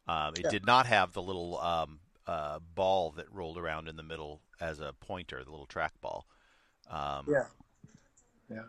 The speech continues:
Speaker 1: but, uh, yeah, I thought that that was a, a great company, and I had bought apps for that. You could download apps for it, just like you could with, uh, iPhones. In fact, it's, uh, one of the things we were gonna talk about is what the original, you know, since it was fifteen years old, uh, yesterday,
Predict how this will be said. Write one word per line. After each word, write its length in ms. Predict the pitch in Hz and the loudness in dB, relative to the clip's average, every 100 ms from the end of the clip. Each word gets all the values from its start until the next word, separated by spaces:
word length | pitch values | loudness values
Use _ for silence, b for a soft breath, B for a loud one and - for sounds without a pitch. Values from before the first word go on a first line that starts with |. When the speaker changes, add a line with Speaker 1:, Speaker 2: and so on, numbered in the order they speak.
| - - 82 | -16 -18 -8
Speaker 1:
but, 380 | 87 82 - - | -2 -2 -4 -6
uh, 320 | 76 67 69 67 | -4 -4 -6 -2
yeah, 300 | 107 85 85 | 4 4 6
I 100 | 113 | 4
thought 260 | 113 95 | 4 2
that 160 | 92 - | 0 -2
that 180 | 87 85 | -2 -2
was 160 | 80 | -4
a, 240 | 78 78 76 - | -4 -4 -8 -10
a 140 | 95 | -8
great 260 | 85 95 92 | -2 -2 0
company, 320 | 98 90 95 | -2 -2 -2
and 100 | 87 | 4
I 80 | 123 | 4
had 100 | 120 | 6
bought 180 | 107 92 | 6 8
apps 320 | 90 117 - | 8 6 2
for 140 | 120 | 0
that. 340 | 113 110 117 - | 6 8 8 4
You 100 | 98 | -6
could 140 | 104 | -4
download 380 | 92 95 92 95 | -2 0 0 -2
apps 280 | 85 82 - | 0 -2 -4
for 180 | 107 113 | -4 -4
it, 80 | |
just 120 | - 104 | -6 -10
like 160 | 98 | -10
you 80 | 98 | -8
could 200 | - 92 | -6 -6
with, 280 | 95 95 - b b b b b | -6 -8 -10 b b b b b
uh, 200 | 98 85 | 0 0
iPhones. 480 | 82 98 - 117 110 | 0 -2 -2 -2 -2
In 80 | 107 | 2
fact, 360 | 123 117 - - B B B | 8 8 6 -2 B B B
it's, 240 | 120 - 147 | 0 0 2
uh, 60 | |
one 140 | 117 139 | 6 8
of 80 | |
the 80 | 127 | 6
things 220 | 120 131 | 4 2
we 80 | 117 | 2
were 80 | 110 | 2
gonna 140 | 113 | 2
talk 300 | 107 143 139 | 6 10 10
about 240 | 117 101 101 | 10 4 4
is 100 | 101 | 4
what 180 | 113 - | 2 4
the 60 | |
original, 500 | 104 123 123 117 107 | 0 0 0 -2 -2
you 100 | 107 | -2
know, 180 | 90 92 | -4 -4
since 200 | - 107 | -8 -6
it 40 | |
was 100 | 110 | -8
fifteen 480 | - 170 - 165 147 | 0 0 2 0 0
years 300 | 139 127 117 | 0 0 2
old, 340 | 120 113 101 - | 2 2 -2 2
uh, 300 | 98 95 95 | 6 8 6
yesterday, 680 | 101 117 - 95 85 82 98 | 4 2 2 -4 0 0 0